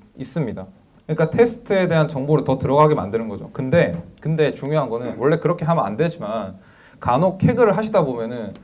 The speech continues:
그 수도 레이블링이라고 하는 거든요. 여러 가지들이 조금 있는데 테스트의 정보를 쓰는 경우가 있습니다.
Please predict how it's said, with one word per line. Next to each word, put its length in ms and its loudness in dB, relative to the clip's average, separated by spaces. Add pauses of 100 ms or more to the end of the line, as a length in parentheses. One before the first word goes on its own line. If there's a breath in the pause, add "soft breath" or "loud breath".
(220 loud breath)
그 220 -2
수도 240 0
레이블링이라고 640 -2
하는 200 -8
거든요. 440 -8
여러 160 2
가지들이 400 -4
조금 240 -10
있는데 400 -6
테스트의 520 -4
정보를 380 -2
쓰는 400 0
경우가 480 -6
있습니다. 480 -6